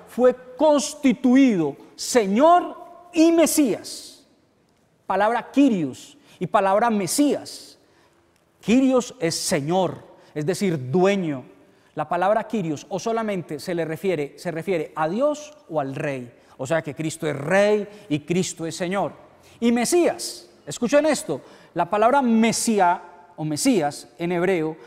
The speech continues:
pasó al griego con la palabra Cristo, que significa ungido.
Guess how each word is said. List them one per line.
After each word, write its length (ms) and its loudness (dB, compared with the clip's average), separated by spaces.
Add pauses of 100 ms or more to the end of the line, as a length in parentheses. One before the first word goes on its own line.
(140)
pasó 640 2
al 200 0
griego 340 0
con 140 0
la 80 2
palabra 460 2
Cristo, 960 -2
que 100 -4
significa 640 -2
ungido. 760 0